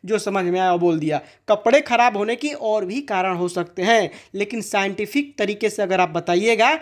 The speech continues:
तो इसका मतलब ये है कि रात में सीओ टू का उत्सर्जन होता है। आपको पता है कि पेड़ जो होते हैं वो पेड़ पत्तों से सांस लेते हैं। दिन में क्या करते हैं पेड़? दिन में सीओ टू को लेते हैं, ठीक है, ऑक्सीजन को छोड़ते हैं, लेकिन ये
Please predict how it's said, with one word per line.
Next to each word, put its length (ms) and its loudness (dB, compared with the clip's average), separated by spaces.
तो 200 -8
इसका 340 -2
मतलब 400 -4
ये 160 2
है 160 6
कि 100 -6
रात 380 2
में 240 -4
सीओ 480 -8
टू 200 -10
का 160 0
उत्सर्जन 540 -2
होता 260 -2
है। 60 2
आपको 240 -2
पता 300 -4
है 100 -2
कि 180 -10
पेड़ 300 0
जो 140 -2
होते 260 -2
हैं 200 2
वो 120 -2
पेड़ 300 2
पत्तों 320 0
से 120 2
सांस 280 2
लेते 260 0
हैं। 220 -4
दिन 260 4
में 140 4
क्या 180 4
करते 280 -4
हैं 120 -4
पेड़? 280 -6
दिन 300 4
में 140 4
सीओ 380 -6
टू 200 -10
को 160 -6
लेते 460 -2
हैं, 240 -4
ठीक 120 -4
है, 200 4
ऑक्सीजन 480 -6
को 140 -8
छोड़ते 360 -6
हैं, 100 0
लेकिन 260 -2
ये 200 4